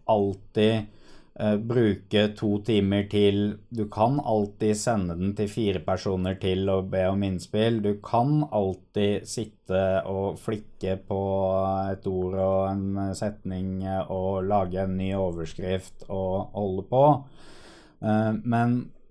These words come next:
selv om bedre alltid er mulig, så er du ikke i den sammenhengen ute etter, eh, at det skal bli perfekt. Du er ute etter at det skal bli bra nok. Eh, og det er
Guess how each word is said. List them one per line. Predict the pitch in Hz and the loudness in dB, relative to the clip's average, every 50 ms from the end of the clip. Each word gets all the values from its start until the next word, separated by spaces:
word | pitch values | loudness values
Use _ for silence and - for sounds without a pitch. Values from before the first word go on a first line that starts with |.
| - _ - | -20 _ -8
selv | - - 131 131 147 | -2 0 4 6 6
om | 156 151 | 6 6
bedre | 143 123 113 110 110 113 120 139 139 | 6 6 4 4 4 4 4 4 4
alltid | 120 107 101 - - 135 131 - | 2 0 -2 -2 -4 -4 -2 2
er | 120 107 110 120 127 143 | 4 4 6 6 4 2
mulig, | 127 139 143 131 120 104 104 120 151 170 160 131 | 0 0 0 2 2 2 4 4 6 6 4 2
så | 113 - 143 - - | 2 0 -2 0 0
er | 113 110 101 98 98 | 0 2 2 2 2
du | 101 107 | 2 2
ikke | 113 113 113 - 147 143 147 147 - - | 0 0 0 0 2 4 4 2 0 -2
i | 143 139 139 135 131 - - - | -6 -8 -8 -10 -12 -12 -2 0
den | 202 190 190 123 131 135 139 - | 2 2 2 2 0 -2 -4 -4
sammenhengen | - 135 123 110 98 95 95 95 101 101 104 110 120 120 123 120 - - | -2 0 0 0 0 0 0 -2 0 0 0 2 2 2 2 0 -2 -2
ute | 127 113 98 - - - 95 87 87 | -2 -2 -2 -4 -4 -4 -4 -4 -4
etter, | - - - - 101 107 110 107 104 - - _ _ _ - | -4 -6 -2 0 0 2 2 0 -2 -6 -12 _ _ _ -2
eh, | 110 107 107 107 107 104 104 104 104 - - - _ _ _ - | 0 2 2 2 2 2 2 0 -2 -4 -8 -16 _ _ _ -6
at | 110 104 - | -6 -4 -2
det | - 113 107 | -4 -6 -2
skal | - 123 113 | -2 -2 0
bli | 107 104 104 | 0 0 0
perfekt. | - 123 123 - - 156 151 151 - - | 0 0 0 2 2 2 2 2 -2 -2
Du | - 113 | 0 2
er | 117 117 117 110 | 4 4 2 2
ute | 107 - 95 | 0 -2 -4
etter | 87 - - 92 | -6 -4 -4 -4
at | 92 | -4
det | 101 101 | -4 -4
skal | 98 - 110 | -2 -2 0
bli | 104 104 101 104 | 0 2 0 0
bra | 104 104 98 98 87 90 98 101 107 | 0 -2 -2 0 2 4 4 4 4
nok. | 107 101 110 120 - - - _ - - - - _ _ _ - - - - - - - - - - - | 4 4 2 0 -2 -6 -18 _ -20 -20 -20 -20 _ _ _ -20 -20 -20 -20 -20 -20 -20 -20 -16 -8 -2
Eh, | 107 107 104 104 104 95 - - 110 | 0 2 4 4 2 2 0 -2 0
og | 110 107 110 110 110 110 113 113 110 107 104 - - - - | 2 4 4 4 4 4 4 2 2 0 -2 -6 -12 -16 -12
det | - 113 120 117 117 - - 113 | -6 -2 0 0 0 0 0 0
er | 113 113 117 123 123 127 127 | 0 2 4 4 2 2 0